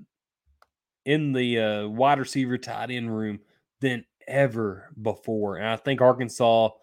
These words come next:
uh, will really benefit that. We've gotta hurry up. I apologize, guys. Uh, let's see here. And then, uh, running back and quarterback rankings. And we saw this, I saw this today from, uh,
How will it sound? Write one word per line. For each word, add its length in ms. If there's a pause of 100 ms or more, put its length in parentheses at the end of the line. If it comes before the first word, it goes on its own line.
(420)
uh, 280
will 160
really 380
benefit 560
that. 340
We've 160
gotta 200
hurry 360
up. 220
I 200
apologize, 600
guys. 460 (500)
Uh, 720
let's 200
see 260
here. 560
And 260
then, 520 (500)
uh, 320 (240)
running 340
back 280
and 100
quarterback 480
rankings. 560
And 120
we 80
saw 280
this, 180
I 100
saw 200
this 160
today 360
from, 420
uh, 320